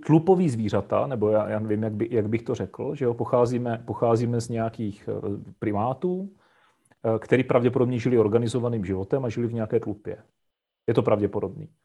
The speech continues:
Jo, to znamená, že a v té tlupě typicky, tak vlastně to táhli, eh, tu, tu, oni, oni spolu urči-, oni spolu v podstatě válčili. Jo, ty jednotlivé skupiny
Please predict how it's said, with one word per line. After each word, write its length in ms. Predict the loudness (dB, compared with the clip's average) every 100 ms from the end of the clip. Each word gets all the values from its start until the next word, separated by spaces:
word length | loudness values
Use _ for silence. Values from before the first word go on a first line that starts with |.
| _ -20 -20 _ -10
Jo, 200 | -8 -6 -4
to 60 |
znamená, 400 | -2 2 4 4
že 160 | 4 0
a 80 | 4
v 60 |
té 160 | 6 6
tlupě 340 | 4 2 2
typicky, 640 | 2 -2 -4 -4 0 2 2
tak 300 | 0 0 0
vlastně 380 | -2 0 -2 -2
to 140 | -2
táhli, 680 | 2 4 4 4 4 2 -2
eh, 40 | -2 2 4 2 2 -2 -8 -12 -12 -2
tu, 120 | -2
tu, 160 | -2 -18 _ _ _ _ _ _ _ _ _ _ 2
oni, 200 | 6 6
oni 220 | 6 4
spolu 220 | 4 6 6
urči-, 280 | 4 -4 2
oni 200 | 2 2
spolu 220 | 2 0
v 40 |
podstatě 380 | 0 -4 -2 0
válčili. 580 | 2 0 -2 -2 -2 -4 -12 _ _ _ _ _ _ _ _ _ _ 0
Jo, 80 |
ty 100 | 6 6
jednotlivé 340 | 6 4 2
skupiny 600 | 0 -4 0 2 2 -2